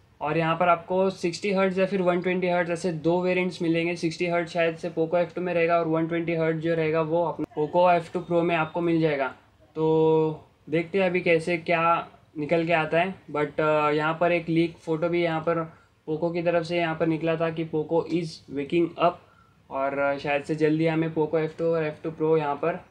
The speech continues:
देखने को मिलने वाला है। तो Poco F two का processor रहने वाला है Snapdragon eight forty five, जिसका जीपीयू रहेगा Adreno six thirty और जो Poco F two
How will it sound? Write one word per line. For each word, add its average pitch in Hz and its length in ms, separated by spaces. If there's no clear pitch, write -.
देखने 143 240
को 165 140
मिलने 147 280
वाला 135 200
है। 123 180
तो 165 80
Poco 170 360
F 190 60
two 196 100
का 190 80
processor 190 360
रहने 180 200
वाला 185 160
है - 60
Snapdragon 175 720
eight 170 160
forty 175 220
five, 175 260
जिसका 180 640
जीपीयू 160 360
रहेगा 175 260
Adreno 170 320
six 190 420
thirty 165 520
और 156 220
जो 175 480
Poco 170 260
F 170 60
two 190 160